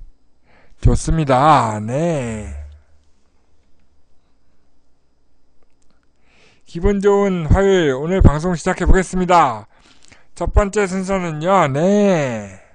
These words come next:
첫 번째 순서는요, 네.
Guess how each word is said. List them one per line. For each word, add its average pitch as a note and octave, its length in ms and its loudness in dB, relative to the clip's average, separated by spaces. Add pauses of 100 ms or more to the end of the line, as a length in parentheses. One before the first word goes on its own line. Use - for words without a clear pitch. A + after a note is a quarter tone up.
(680)
첫 C#3 160 -12
번째 D3+ 280 4
순서는요, C#3+ 920 -4
네. B2 580 -8